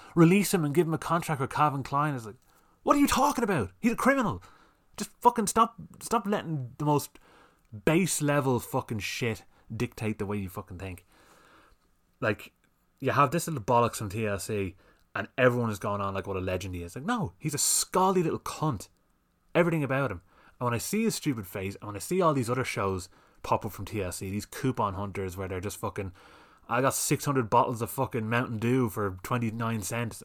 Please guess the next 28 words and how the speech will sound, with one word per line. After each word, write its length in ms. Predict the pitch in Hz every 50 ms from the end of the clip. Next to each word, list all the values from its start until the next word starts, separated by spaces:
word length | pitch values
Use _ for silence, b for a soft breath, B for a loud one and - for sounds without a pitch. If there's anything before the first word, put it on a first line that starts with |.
| -
Who 120 | - 190 214
gives 200 | 240 262 220 185
a 80 | 117
shit? 500 | - - - - - - 214 156 92 - b b b b b b b b b b -
This 120 | - 226
stuff 220 | - - 226 151 139
offends 320 | 123 - 151 139 127 107
me, 160 | 113 147 139
but 100 | 110 98
you 60 | 107 123
know 80 | 151
what 100 | 175 180
I 60 | 160
do? 240 | 135 156 170 180 160 b b b b b b b _ _ _ _ _ _ _
I 80 | - 107
turn 380 | - - - - - 156 156 151
it 60 | 131
off. 380 | 123 107 87 80 - - - _ _ _ _ _ _ _ _ _ _ _ _ _ B B B B -
Now, 160 | 135 135 135
I 80 | 135 131
know 180 | 139 135 127 117
it's 120 | 110 -
not 140 | 123 110 -
the 40 | 107
same 300 | - - 120 110 104 101
kind 340 | - - 107 104 113 123
of 80 | 123 98
offense, 420 | 95 - 101 101 104 107 - -